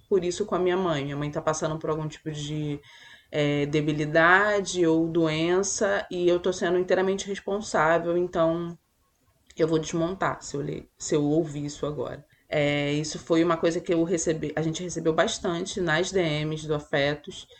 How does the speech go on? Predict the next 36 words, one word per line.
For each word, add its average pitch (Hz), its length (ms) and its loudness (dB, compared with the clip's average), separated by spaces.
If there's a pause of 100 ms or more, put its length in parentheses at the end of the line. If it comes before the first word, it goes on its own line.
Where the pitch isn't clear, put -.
(100)
É, 147 1000 -2
então 180 420 4
não 254 120 0
é 302 60 0
só 285 220 0
nas 233 200 0
relações 151 680 -2
heterossexuais 139 880 -2
que - 100 -12
tem 131 280 -2
essa 135 180 -6
coisa 135 300 -4
do 131 100 -6
cuidado, 123 880 -4
é 143 80 0
inclusive 170 760 -2
na 262 140 2
relação 247 960 0
entre 302 400 2
os 302 120 0
irmãos. 247 520 2 (600)
E 214 400 4
essa 262 220 6
coisa 262 240 2
que 277 80 -2
você 277 220 0
falou, 285 400 4
Gabi, 180 280 0
que 170 120 0
às 156 100 2
vezes 196 420 0
o 240 200 0 (100)
próprio 262 560 4
pai 247 340 8
não 285 240 2
sabe 302 840 4